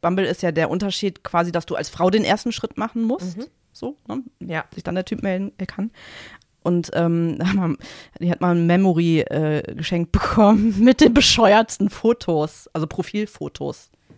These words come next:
Speaker 1: So.
Speaker 2: Oh Gott.
Speaker 1: Und da denkst du dir auch, Halleluja, was
Speaker 2: Mhm.
Speaker 1: denken sich die Typen
Speaker 2: Ja.
Speaker 1: dabei? Was
Speaker 2: Ja.
Speaker 1: denken die sich dabei?
Speaker 2: Ja, nichts. Das
Speaker 1: So.
Speaker 2: ist das Problem.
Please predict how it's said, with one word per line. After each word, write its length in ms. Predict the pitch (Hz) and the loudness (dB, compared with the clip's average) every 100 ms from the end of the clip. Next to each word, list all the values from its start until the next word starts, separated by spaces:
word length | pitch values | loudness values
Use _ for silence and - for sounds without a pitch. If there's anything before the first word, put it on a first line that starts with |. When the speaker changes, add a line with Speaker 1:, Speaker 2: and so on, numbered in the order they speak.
| _ _ _ | _ _ _
Speaker 1:
So. 200 | - 143 | -4 -2
Speaker 2:
Oh 40 | 131 | -2
Gott. 100 | - - - | -10 -14 -6
Speaker 1:
Und 120 | 165 | -2
da 40 | 160 | 0
denkst 220 | 160 - | 0 -2
du 60 | |
dir 160 | 156 151 | -4 -2
auch, 180 | 147 147 _ - _ - | -2 -4 _ -20 _ -12
Halleluja, 760 | 156 170 190 202 202 190 165 143 | -2 0 2 2 0 0 0 0
was 180 | 170 | -2
Speaker 2:
Mhm. 80 | 160 | -4
Speaker 1:
denken 460 | 156 190 262 - 226 | -2 0 -2 -6 -8
sich 180 | 208 - | -8 -10
die 100 | - | -20
Typen 300 | - 226 - | -12 -10 -8
Speaker 2:
Ja. 120 | 156 147 | -8 -6
Speaker 1:
dabei? 280 | 139 139 147 _ | -8 -10 -12 _
Was 180 | 220 - | -4 -2
Speaker 2:
Ja. 100 | 269 | -2
Speaker 1:
denken 260 | 247 254 | -2 -4
die 80 | 175 | -8
sich 160 | 156 170 | -10 -10
dabei? 400 | 156 147 143 147 _ - | -12 -10 -12 -14 _ -4
Speaker 2:
Ja, 160 | 220 | 0
nichts. 400 | 202 254 - - _ | 2 0 -4 -16 _
Das 120 | 190 | -4
Speaker 1:
So. 20 | |
Speaker 2:
ist 40 | 160 | -4
das 120 | 190 | -8
Problem. 460 | - 196 240 240 | 0 2 2 0